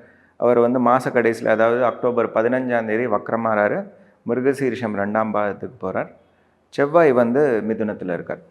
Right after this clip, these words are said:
இதுதான் இப்போ இருக்கக்கூடிய கிரக அட்டவணை. இப்போ இந்த மாதத்தினுடைய பொதுவான பலன்கள் எப்படி இருக்கும்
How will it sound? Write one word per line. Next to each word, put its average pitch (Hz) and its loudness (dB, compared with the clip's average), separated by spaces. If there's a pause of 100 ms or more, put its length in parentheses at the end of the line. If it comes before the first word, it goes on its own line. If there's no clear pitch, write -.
(340)
இதுதான் 131 2
இப்போ 113 -4
இருக்கக்கூடிய 113 -6
கிரக 104 -8
அட்டவணை. 98 -10 (560)
இப்போ 143 0
இந்த 143 4
மாதத்தினுடைய 156 4 (1160)
பொதுவான 160 6
பலன்கள் 117 2
எப்படி 113 -6
இருக்கும் 90 -6